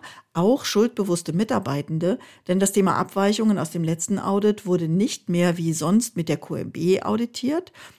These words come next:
sondern mit den jeweils verantwortlichen Mitarbeitenden. Und anschließend hat sich dann ganz langsam aber sicher der Wind gedreht. Kollegen und Kolleginnen, die Maßnahmen bearbeiten sollten, sind auf die Q M B zugekommen mit Sätzen wie: "Du,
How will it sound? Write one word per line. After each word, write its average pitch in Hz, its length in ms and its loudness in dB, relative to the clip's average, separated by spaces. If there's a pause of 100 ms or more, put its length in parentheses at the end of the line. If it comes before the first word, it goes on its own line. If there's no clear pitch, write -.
(120)
sondern 175 580 4
mit 214 100 4
den 196 140 2
jeweils 185 320 2
verantwortlichen 170 720 -2
Mitarbeitenden. - 880 -6 (380)
Und 208 200 2
anschließend 254 600 2 (280)
hat 208 100 0
sich 233 100 -2
dann 220 200 2
ganz 220 240 2
langsam 190 360 2
aber 170 200 0
sicher 160 260 -2
der 170 160 0
Wind - 220 -8
gedreht. - 500 -12
Kollegen 196 380 4
und 160 140 -4
Kolleginnen, 196 520 4
die 185 100 -2
Maßnahmen 160 460 -2
bearbeiten 190 500 0
sollten, 175 360 0 (260)
sind 214 220 0
auf 208 100 0
die - 100 -12
Q 190 180 2
M 170 100 2
B 160 180 2
zugekommen 185 800 0 (180)
mit 180 140 -8
Sätzen 175 400 0
wie: 170 140 0
"Du, 220 340 0